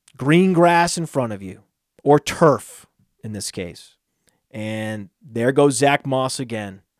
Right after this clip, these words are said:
breaking away. And next week and the week after, that's gonna be Jonathan Taylor. And what we're seeing from Zach Moss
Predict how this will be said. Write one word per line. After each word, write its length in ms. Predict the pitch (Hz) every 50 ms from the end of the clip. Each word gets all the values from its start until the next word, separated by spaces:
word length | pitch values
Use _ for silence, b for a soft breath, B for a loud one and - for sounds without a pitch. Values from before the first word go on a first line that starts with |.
| _ _ _
breaking 340 | - 107 107 110 - 127 127
away. 420 | 123 120 117 110 101 98 92 95 _ _ _ _ _ _ _
And 720 | - 101 101 104 104 107 104 101 101 101 101 101 98 98 113
next 260 | 143 165 - - -
week 260 | 147 151 151 151 -
and 80 | 156 131
the 40 |
week 220 | 120 123 123 120 -
after, 520 | 143 165 180 190 - - 202 202 208 202 _ _ _ _ _ _ _
that's 360 | 135 147 147 160 170 - -
gonna 240 | - 190 170 165 156
be 100 | 165 156
Jonathan 440 | 123 147 139 131 131 - - 120
Taylor. 400 | 110 - 107 92 85 71 69 - _ _ _ _ _ _ _ _ _ _ _ _ _ _
And 560 | - - 113 110 110 107 107 107 107 107 101 - _ _
what 220 | 131 127 143 127
we're 100 | 123 123
seeing 360 | - - - 165 190 226 233
from 160 | 226 277 233
Zach 260 | 185 190 220 202 208 208
Moss 600 | 240 285 277 240 185 165 170 - - - - -